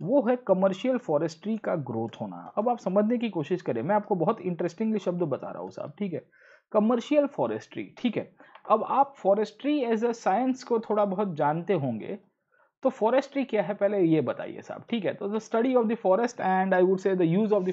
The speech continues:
forest in optimum way, उसकी जो स्टडी की जाती है और उसका जो एप्लीकेशन होता है उसे हम लोग फॉरेस्ट्री के रूप में पहचानते हैं ना। तो जो यूपीएससी के अंदर, अ, ये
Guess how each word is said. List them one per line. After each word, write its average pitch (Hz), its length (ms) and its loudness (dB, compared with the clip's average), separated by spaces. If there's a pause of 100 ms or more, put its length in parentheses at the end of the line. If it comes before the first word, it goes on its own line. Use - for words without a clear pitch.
forest 196 280 -2
in 185 100 -4
optimum 170 460 -2
way, 190 140 0 (400)
उसकी 180 200 -2
जो 185 120 2
स्टडी 185 300 2
की 196 180 -2
जाती 175 280 2
है 196 80 2
और 247 140 2
उसका 190 180 -4
जो 170 140 2
एप्लीकेशन 160 460 -2
होता 185 200 -6
है 285 60 -4
उसे 262 100 -4
हम 226 80 -2
लोग 233 160 -4
फॉरेस्ट्री 175 380 0
के 185 80 0
रूप 151 180 0
में 151 100 -2
पहचानते 113 420 -4
हैं 143 120 -2
ना। 233 220 0 (320)
तो 185 100 6
जो 170 120 6
यूपीएससी 160 540 4
के 208 100 2
अंदर, 196 240 2
अ, 175 220 0
ये 156 360 0